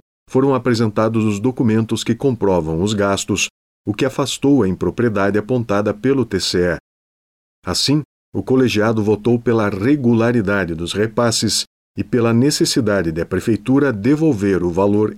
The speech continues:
indevidamente restituído pela ex-presidente da entidade. Cabe recurso contra a decisão.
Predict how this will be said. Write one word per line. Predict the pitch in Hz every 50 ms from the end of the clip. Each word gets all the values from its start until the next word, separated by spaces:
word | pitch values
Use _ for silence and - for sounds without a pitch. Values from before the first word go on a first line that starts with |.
| - -
indevidamente | 160 175 180 165 135 120 98 104 110 95 92 85 85 80 78 78 80
restituído | 82 82 87 107 104 - - - 131 123 - 151 120 110 120 113 110 110 107
pela | 104 - 110 107 104 101 101
ex-presidente | 110 120 117 - - - 127 139 143 143 139 107 98 98 92 85 98
da | 87 87 92
entidade. | 90 80 - 95 85 95 95 95 90 82 73 - - _ _ _ _ _ _ _ _ _ _ _ _ _ _ _ _ _ _ _ _
Cabe | - 90 87 85 92 92
recurso | 87 110 143 147 - 127 127 131 123 - - 117
contra | - 135 147 151 135 113 95 92 85
a | 85
decisão. | 82 85 85 - - 90 85 87 101 98 82